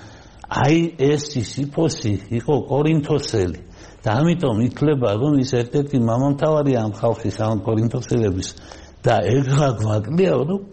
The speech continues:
სისიფოსის, ამ აფერისტის, ასე ვთქვათ, და ხელიდან წასული კაცის გვერდით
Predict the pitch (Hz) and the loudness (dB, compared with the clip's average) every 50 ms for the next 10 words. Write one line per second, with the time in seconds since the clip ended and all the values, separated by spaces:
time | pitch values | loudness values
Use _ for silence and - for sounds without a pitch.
0 | - - - - - - - 202 190 - - - 175 170 - - - 143 - - | -20 -20 -20 -18 -16 -6 -2 -2 -2 -2 -2 -4 -4 -4 -2 0 -2 -2 -2 -2
1 | - - - - - 120 117 120 117 107 101 - - - - 107 107 - 135 123 | -6 -10 -10 -6 -2 -2 0 0 0 -2 -6 -10 -12 -10 -8 -4 0 0 0 2
2 | 117 107 101 - - 90 - - 110 101 - - - 113 107 - - 113 104 104 | 2 0 -2 -2 -6 -6 -6 -4 -4 -6 -6 -6 -6 -6 -6 -4 -2 -2 -2 0
3 | 104 110 98 90 - - - - - - - - 107 101 - 135 120 117 110 113 | 0 0 0 0 -2 -4 -10 -16 -16 -16 -12 -8 -6 -4 0 0 0 2 2 0
4 | 113 117 - - 127 110 - - 120 117 107 95 92 - - 120 113 - - 214 | 0 -2 -2 -4 -6 -6 -4 -2 -2 0 0 0 0 0 0 -2 -2 0 0 2
5 | 214 - - - 127 127 127 123 120 117 113 156 185 190 | 2 2 2 2 2 4 4 4 2 0 0 0 -2 -2